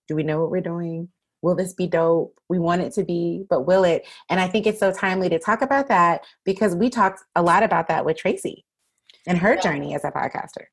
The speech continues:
Speaker 2: No, you're correct. So when Tracee talked about even after she left, you know, the high horse of another round, I mean, she said she went into a depression. So when Netflix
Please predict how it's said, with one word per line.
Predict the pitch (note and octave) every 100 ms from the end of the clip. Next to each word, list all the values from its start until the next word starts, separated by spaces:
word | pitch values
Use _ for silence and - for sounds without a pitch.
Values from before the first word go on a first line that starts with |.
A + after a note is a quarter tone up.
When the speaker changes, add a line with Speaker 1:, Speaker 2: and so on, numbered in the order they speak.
| _ _ -
Speaker 2:
No, | F3+ F#3+
you're | F#3+ G3+
correct. | G#3 G#3+ F#3 E3+ -
So | A#3 A3+
when | A3
Tracee | C4 C#4+ D#4 C#4
talked | B3+ A3 A3
about | F#3 F#3 F3 E3+ E3 -
even | G3+ G3+ G3 F#3 F3+ - _ _ _ _ _ -
after | G#3+ A3 A#3+
she | G#3+ A3 F3+
left, | F3+ D#3 D#3 - F3+
you | E3+
know, | E3 D#3 D3+ D#3+ - _ _ _
the | E3
high | D3+ F3+ F3+
horse | F3 D#3 C#3+ -
of | - D3 C#3+
another | D3 D3+ D3+
round, | C#3+ C#3 C3 C3 C#3+
I | C#3+
mean, | C#3+ C#3+ C#3+ - - -
she | G#3+
said | G3+ A3
she | A3+
went | G3+ G#3
into | G3 G#3
a | F#3+
depression. | F3 - A3 B3 F3 D3+
So | E3+ D#3+
when | D3+ D#3 D#3
Netflix | F#3 - G3 D3+